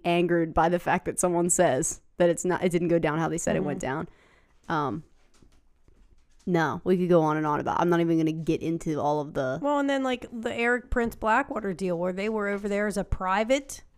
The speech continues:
Speaker 2: army and ended up murdering civilians, and that had to come out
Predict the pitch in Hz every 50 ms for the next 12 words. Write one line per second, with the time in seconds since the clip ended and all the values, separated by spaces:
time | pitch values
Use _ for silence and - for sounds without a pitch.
0 | - - _ - 240 233 214 202 196 180 185 202 240 269 - - _ _ _ _
1 | _ _ _ _ _ _ - 208 214 226 240 233 240 254 247 226 208 196 196 196
2 | 208 220 233 262 285 277 - 311 254 233 214 202 190 180 185 208 240 226 - -
3 | - 202 202 208 247 254 262 262 214 202 190 - 208 196 190 185 175 180 196 -